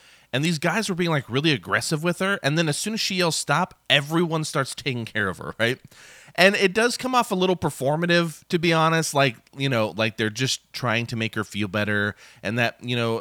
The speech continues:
uh, the producer is kind of annoyed 'cause they're, like, burning cash as, like, the time goes. You know what I mean? Like, they, they wanna do this quick and get it done. But they still take care of her, right?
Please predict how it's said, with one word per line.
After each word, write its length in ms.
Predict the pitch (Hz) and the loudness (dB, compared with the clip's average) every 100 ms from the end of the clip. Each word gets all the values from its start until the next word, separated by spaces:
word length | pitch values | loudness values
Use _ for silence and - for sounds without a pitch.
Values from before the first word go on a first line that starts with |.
| - | -4
uh, 280 | 107 107 101 | -2 -2 -4
the 140 | 113 | -8
producer 460 | 113 113 120 - 123 | -8 -6 -4 -2 -4
is 100 | 107 | -6
kind 300 | - 113 120 | -4 -2 0
of 180 | 107 110 | -4 -8
annoyed 500 | - 113 113 117 113 | -8 -4 -2 0 -2
'cause 320 | - 110 95 - | -4 -6 -8 -6
they're, 180 | 113 113 | -2 0
like, 220 | 110 92 85 - _ | -2 -4 -10 -20 _
burning 500 | - 101 120 123 123 | -20 -8 -4 -2 -4
cash 560 | 113 113 107 107 - - _ _ _ - | -6 -2 0 0 -2 -8 _ _ _ -4
as, 300 | 107 113 - | 0 0 0
like, 240 | 113 - | -4 -4
the 80 | 110 | -10
time 380 | - 107 107 123 | -6 -2 -2 0
goes. 360 | 117 107 110 | -2 0 -2
You 80 | 127 | 0
know 60 | 135 | 0
what 100 | 135 | 2
I 60 | |
mean? 180 | 123 131 | 0 0
Like, 160 | 127 117 | 0 -2
they, 140 | 120 | -2
they 160 | 107 113 | -2 -2
wanna 220 | 117 120 | -2 -4
do 120 | 120 | -4
this 200 | 110 104 | -4 -6
quick 280 | - 120 113 | -4 -2 -2
and 80 | 110 | -4
get 120 | 107 | -4
it 100 | 87 | -2
done. 300 | 123 123 120 - - - - | -2 -2 -4 -12 -20 -20 -8
But 100 | 135 | -4
they 80 | 151 | -2
still 220 | - 214 | -2 -4
take 240 | - 175 | -4 -4
care 260 | - 143 143 | -4 -2 0
of 80 | 101 | -2
her, 180 | - - _ - | -8 -20 _ -6
right? 260 | 104 120 | -2 -2